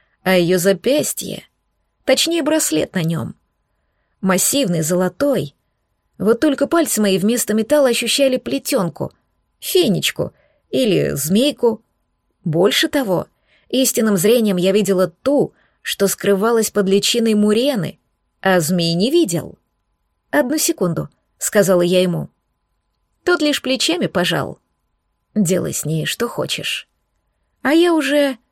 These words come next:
сделала. Сунула змейке в пасть собственную чешуйку,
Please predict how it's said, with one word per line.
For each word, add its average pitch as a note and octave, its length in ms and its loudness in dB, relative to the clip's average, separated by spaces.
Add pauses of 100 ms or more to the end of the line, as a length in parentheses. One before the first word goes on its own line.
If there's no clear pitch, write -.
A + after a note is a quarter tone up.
(360)
сделала. G#3 640 -2 (800)
Сунула C4 540 0
змейке G#3+ 420 0
в - 100 -12
пасть - 400 -2
собственную A#3 640 -2
чешуйку, - 640 -4